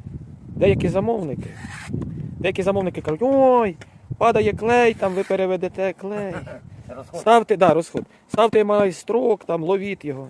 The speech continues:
Speaker 1: Я йому тоді кажу, тому замовнику. Значить так,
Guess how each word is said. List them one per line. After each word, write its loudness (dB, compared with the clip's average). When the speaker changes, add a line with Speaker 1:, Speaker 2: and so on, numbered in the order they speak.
Speaker 1:
Я 0
йому -2
тоді -6
кажу, -6
тому -10
замовнику. -8
Значить -4
так, -2